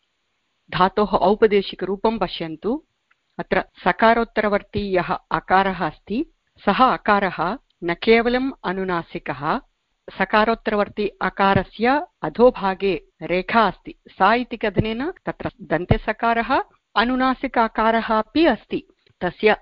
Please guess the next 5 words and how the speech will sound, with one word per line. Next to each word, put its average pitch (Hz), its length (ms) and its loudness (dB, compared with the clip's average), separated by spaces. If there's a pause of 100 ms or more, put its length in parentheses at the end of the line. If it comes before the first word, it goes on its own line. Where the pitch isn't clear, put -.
(140)
वर्णनं 226 480 2
कर्तुमिच्छामश्चेत् 185 1300 -2 (180)
अनुनासिक 214 600 2
अकारस्य 196 640 0
अधोभागे 180 880 0